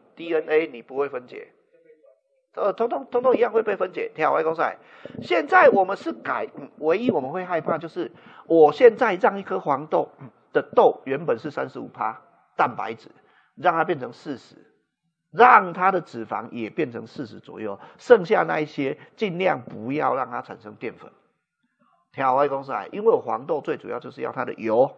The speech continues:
要它的蛋白，<clears throat> 淀粉哦，玉米、领导的代志。听好，啊，我基改就是让它的豆蛋白的比例升高。啊，那我问你好了，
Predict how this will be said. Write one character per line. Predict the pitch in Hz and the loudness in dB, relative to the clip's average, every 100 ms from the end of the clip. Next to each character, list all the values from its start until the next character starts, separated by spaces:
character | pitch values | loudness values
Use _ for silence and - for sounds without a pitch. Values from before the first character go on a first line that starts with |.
| _ | _
要 | 147 127 | -8 -6
它 | 131 | -6
的 | |
蛋 | 131 113 | -6 -6
白， | 92 92 _ - - - | -10 -14 _ -18 -16 -16
<clears throat> | _ _ _ _ | _ _ _ _
淀 | - 226 | -4 -4
粉 | - - | -4 -18
哦， | - | -20
玉 | - 226 | -16 -14
米、 | 202 | -12
领 | - 110 | -12 -6
导 | 104 | -6
的 | |
代 | - - | -8 -14
志。 | - - _ _ _ _ _ _ _ _ _ - - _ | -20 -20 _ _ _ _ _ _ _ _ _ -20 -20 _
听 | 135 | 0
好， | 131 135 104 - - | 8 8 8 2 4
啊， | - | 8
我 | 269 165 | 8 8
基 | 165 | 2
改 | - - | 0 -4
就 | 175 | -6
是 | 185 | -4
让 | 175 165 | -4 -4
它 | 165 | -8
的 | - | 0
豆 | - 175 - _ _ _ _ _ _ | 4 4 2 _ _ _ _ _ _
蛋 | 190 - | 2 2
白 | 117 110 | 0 -4
的 | 113 104 - - _ | -6 -10 -16 -20 _
比 | - 110 | -18 -16
例 | 131 | -12
升 | - 113 | -8 -6
高。 | 110 104 - - _ - - _ _ _ _ _ _ _ _ - | -4 -6 -6 -20 _ -18 -18 _ _ _ _ _ _ _ _ -2
啊， | 180 | 4
那 | 214 180 | 6 6
我 | 123 | 4
问 | 165 151 | -2 -4
你 | 120 | -8
好 | 104 | -8
了， | 107 | -8